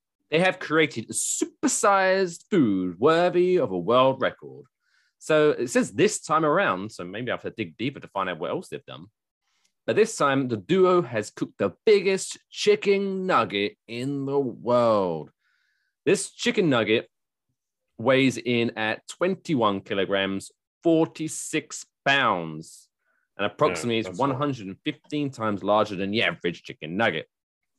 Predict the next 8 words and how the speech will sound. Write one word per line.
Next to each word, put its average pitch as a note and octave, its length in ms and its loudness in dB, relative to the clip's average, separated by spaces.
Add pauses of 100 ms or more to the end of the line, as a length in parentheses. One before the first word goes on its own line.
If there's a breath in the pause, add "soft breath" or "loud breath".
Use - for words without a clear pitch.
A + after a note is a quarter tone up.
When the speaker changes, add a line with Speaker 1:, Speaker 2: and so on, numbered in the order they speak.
(1400)
Speaker 2:
That G#2 160 -4
could G#2+ 140 -4
feed A#2 340 0
probably A#2+ 300 4
about G#2 360 2
five G2 280 2
hundred F2+ 280 -6
people. D#2 440 -10